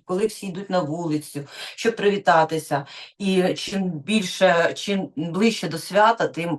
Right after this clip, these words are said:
ну, от я це більше відчуваю. Давайте гля-, а ну, от, будь ласка, бачите? Знову п'ятірка мечів. Дев'ятка кубків, де крово-, кровожадний,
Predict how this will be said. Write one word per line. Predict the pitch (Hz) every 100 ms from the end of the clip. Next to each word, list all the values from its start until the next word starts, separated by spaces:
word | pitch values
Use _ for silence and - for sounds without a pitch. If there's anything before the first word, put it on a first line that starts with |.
| -
ну, | 156
от | 151 147
я | 170 165
це | 165
більше | 143 190 - 160
відчуваю. | 147 180 - - 170 156 170 170 160 143 - _ _ _ _ _
Давайте | 175 185 190 190
гля-, | 175 175 185
а | 247
ну, | 330 349 311 -
от, | 302 240
будь | 202 180
ласка, | 196 190 - -
бачите? | 214 220 - - _ _ _ _ -
Знову | 156 180 180 156
п'ятірка | 156 151 - 196 220 - 170
мечів. | 165 151 - 151 - _ _ _ _ - - -
Дев'ятка | 160 180 190 196 196 196
кубків, | - 180 175 - 156
де | 143 165
крово-, | - 175 170 165 170 160
кровожадний, | 175 175 170 147 175 170 160 156 156